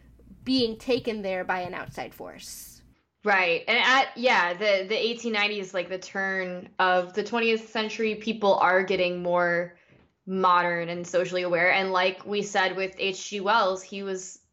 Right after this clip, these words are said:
Speaker 2: like, very much about political reform and, uh, pacifism. So all of this is incredible and exciting. And it brings us back to the scene with female H G Wells,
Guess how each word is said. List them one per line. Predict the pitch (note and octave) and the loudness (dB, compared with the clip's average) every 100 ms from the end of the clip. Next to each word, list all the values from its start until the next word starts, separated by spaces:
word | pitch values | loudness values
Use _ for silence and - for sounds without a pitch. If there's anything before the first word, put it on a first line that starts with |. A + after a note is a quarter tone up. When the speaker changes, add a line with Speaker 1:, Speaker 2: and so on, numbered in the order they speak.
| - | -6
Speaker 2:
like, | F#3 F3 E3+ - | 0 0 -2 -10
very | F#3 G#3+ D4 | 0 2 2
much | B3 E3+ | 2 -2
about | E3+ D3+ - | -4 -4 -4
political | E3+ D#3+ D#3 E3 E3 | -6 -6 -6 -4 -4
reform | E3+ - E3+ E3 E3 - | -4 -2 0 0 -2 -2
and, | F#3 F3+ F3 - - - _ | -2 0 -4 -10 -20 -20 _
uh, | - F3 E3+ E3 - - | 0 2 2 0 -6 -6
pacifism. | D#3+ D#3+ F3 F3 E3+ F#3 A3 A#3+ A#3 _ _ - | -4 -2 -4 -6 -4 -4 -4 -6 -8 _ _ -12
So | - A3+ G#3 G3+ G#3 - | 0 4 6 4 0 2
all | A#3+ D4 | 4 4
of | D4+ | 4
this | B3+ A#3 | 0 0
is | G#3+ G3 | -6 -6
incredible | F#3 F#3+ E3 E3 D#3+ D#3+ | -6 -2 -2 -2 -4 -4
and | E3 | -4
exciting. | D#3+ - F3 E3+ E3+ F#3 G3+ G3+ - _ _ | -6 -4 -2 0 0 -2 -6 -12 -20 _ _
And | F#3 F#3+ | -2 0
it | F3+ | 0
brings | G3 G3 G#3 | -2 -4 -2
us | G#3+ | -4
back | - F3+ G3 A#3 - | 0 2 2 0 -10
to | - G3 F#3+ G3+ | -8 -2 -2 -2
the | G3+ F#3+ | -4 -6
scene | F#3+ - E4 D#4+ A#3+ G#3+ A#3+ D4+ - | -6 -4 2 4 4 4 4 2 -2
with | G#3 G#3 G#3 G#3 - _ - | 2 4 2 -2 -16 _ -20
female | - - F#3 G3+ A3+ B3+ | -18 -6 -2 2 4 4
H | B3+ B3+ - | 2 0 -2
G | F4 | 0
Wells, | D#4 F3+ F3+ G3+ C4+ C4 | 4 4 2 2 -2 -4